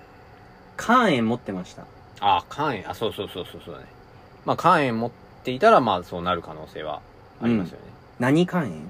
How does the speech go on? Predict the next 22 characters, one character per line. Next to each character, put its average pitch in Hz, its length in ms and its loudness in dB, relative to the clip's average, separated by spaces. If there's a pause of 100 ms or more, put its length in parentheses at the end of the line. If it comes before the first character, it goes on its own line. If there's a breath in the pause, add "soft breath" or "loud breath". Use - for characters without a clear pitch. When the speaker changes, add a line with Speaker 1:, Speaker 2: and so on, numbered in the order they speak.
(420)
Speaker 1:
何 147 220 -2
肝 - 160 -4
炎 95 80 -4
が 80 60 -10
多 - 20 -10
い 80 60 -10
の？ 82 360 -10
Speaker 2:
え 87 60 -4
っ 87 100 -8
と、 82 420 -8
C 107 720 -4
型？ 98 320 -6 (320)
Speaker 1:
C 175 300 4
型、 147 320 4
そ 127 200 2
う、 - 20 0
Speaker 2:
は 95 100 -6
い。 95 60 0
Speaker 1:
C 170 180 4
型 160 220 2
肝 143 220 0
炎 101 160 -2